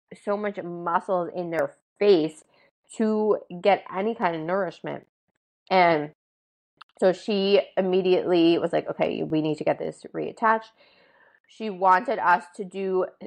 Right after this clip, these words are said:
cranial sacral therapy before the second release to make sure that,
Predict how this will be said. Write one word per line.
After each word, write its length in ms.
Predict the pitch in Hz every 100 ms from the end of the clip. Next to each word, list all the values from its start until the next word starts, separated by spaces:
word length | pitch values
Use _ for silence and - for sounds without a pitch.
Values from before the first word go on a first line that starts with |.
| 190
cranial 400 | - 208 202 180
sacral 760 | - 185 180 - 196 185 202 - _
therapy 600 | 190 165 185 208 226 226
before 840 | 185 180 - _ 185 175 170 175 -
the 400 | 175 175 170 165
second 380 | - 180 175 -
release 420 | 175 175 240 294 -
to 80 | 247
make 260 | 185 170 -
sure 360 | - 165 165
that, 360 | 160 151 131 135